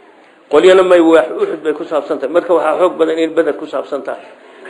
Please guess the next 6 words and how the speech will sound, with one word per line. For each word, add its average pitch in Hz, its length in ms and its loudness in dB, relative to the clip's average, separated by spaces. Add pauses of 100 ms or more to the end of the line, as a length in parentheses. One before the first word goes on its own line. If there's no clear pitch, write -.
(140)
Waayo 175 320 6
Badar 185 240 4
mooye 170 280 0
waqti 175 340 -2
da-, - 200 -8 (220)
ee, 120 440 -2